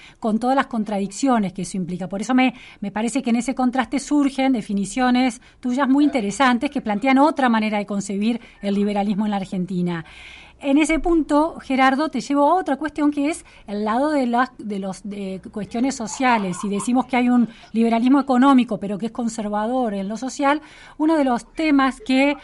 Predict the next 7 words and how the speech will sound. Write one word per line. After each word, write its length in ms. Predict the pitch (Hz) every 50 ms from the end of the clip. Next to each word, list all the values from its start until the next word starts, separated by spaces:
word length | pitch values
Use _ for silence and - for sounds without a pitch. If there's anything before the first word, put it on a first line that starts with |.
| - - - - -
eh, 720 | 262 233 220 220 214 208 208 202 202 202 196 196 196 190 180
plantean 600 | 226 220 208 208 202 - - 302 311 294 262 247
mucho 260 | 240 254 254 - 262
debate, 560 | 262 269 285 285 277 277 277 285 285 311 311
sostenidos 720 | - - 220 196 - - 220 220 269 294 294 285 247 -
por 160 | - 220 214
ese 340 | 226 226 - - 262 254 247